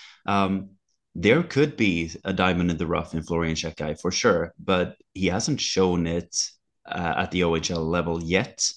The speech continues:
Uh, maybe due to tutelage and, and having Adam Nicholas and, and these skills guys being present, maybe he can become a Michael Pezzetta success story, going from, you know, being ranked low and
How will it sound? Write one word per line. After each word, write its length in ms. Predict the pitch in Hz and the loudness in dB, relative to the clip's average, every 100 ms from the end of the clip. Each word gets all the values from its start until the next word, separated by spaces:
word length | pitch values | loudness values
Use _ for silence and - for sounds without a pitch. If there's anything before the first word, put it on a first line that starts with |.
| - _ _ - _ | -12 _ _ -20 _
Uh, 400 | 98 92 90 87 - | 2 4 4 2 0
maybe 840 | 92 92 95 101 110 110 113 - 92 | 0 4 4 4 0 0 0 -2 -6
due 220 | 95 101 101 | 0 0 0
to 180 | 95 92 | -2 -4
tutelage 800 | - 98 101 98 98 95 92 - | -2 -2 2 4 4 4 0 -2
and, 320 | 90 87 85 | -2 -2 -2
and 220 | 92 87 | 0 0
having 340 | 90 87 90 78 | 2 2 2 2
Adam 240 | 90 87 | 2 2
Nicholas 520 | 87 - 87 85 85 | 0 0 0 0 0
and, 260 | 82 87 - | -2 -2 -2
and 140 | 87 | -2
these 240 | 85 87 - | 0 -2 -2
skills 480 | - - 95 87 - | -2 0 0 0 0
guys 420 | 82 87 85 - - - _ _ 85 | 0 0 0 -6 -12 -20 _ _ 0
being 240 | 95 92 | 2 2
present, 540 | 92 87 - 92 90 | 2 0 2 0 0
maybe 300 | 85 90 95 | 0 0 0
he 160 | 101 98 | 0 0
can 260 | 98 90 73 | 0 -2 -2
become 560 | 113 104 143 135 80 | -6 0 2 2 2
a 80 | 90 | 2
Michael 320 | 90 90 107 | 0 0 -4
Pezzetta 440 | 98 90 92 85 85 | -6 -2 0 2 0
success 360 | 82 - 87 | -2 -2 -4
story, 360 | - 87 85 82 | -2 -2 0 0
going 360 | 87 92 92 90 | 4 4 4 -2
from, 380 | 87 85 85 - | -4 -4 -6 -6
you 120 | 85 | -8
know, 160 | - 80 | -8 -4
being 260 | 85 80 | -2 0
ranked 300 | 85 90 95 | 0 0 0
low 400 | 90 90 90 90 | 0 2 4 2
and 340 | - 87 82 | 0 -2 -4